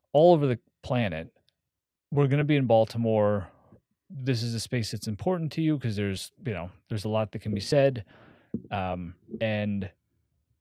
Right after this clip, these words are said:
I guess they gave my name to the White House as one of those for potential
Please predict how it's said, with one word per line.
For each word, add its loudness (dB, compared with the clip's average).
I 0
guess -2
they -2
gave 0
my -2
name -2
to -8
the -4
White 0
House -4
as -6
one -4
of -4
those -4
for -4
potential -6